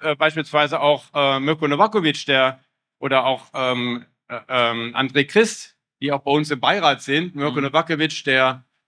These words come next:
Speaker 1: ähm, sein Start-up in Amerika für eine halbe Milliarde verkauft hat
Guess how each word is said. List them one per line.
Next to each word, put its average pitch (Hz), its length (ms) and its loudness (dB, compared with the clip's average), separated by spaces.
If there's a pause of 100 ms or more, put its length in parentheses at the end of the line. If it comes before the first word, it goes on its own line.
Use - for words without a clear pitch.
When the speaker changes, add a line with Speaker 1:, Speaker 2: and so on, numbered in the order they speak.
(140)
Speaker 1:
ähm, 123 520 -2
sein 123 320 -2
Start-up 143 640 2
in 135 180 -6
Amerika 175 440 2
für - 100 -6
eine 156 140 2
halbe 147 240 2
Milliarde 131 420 2
verkauft 135 540 0
hat 160 320 -2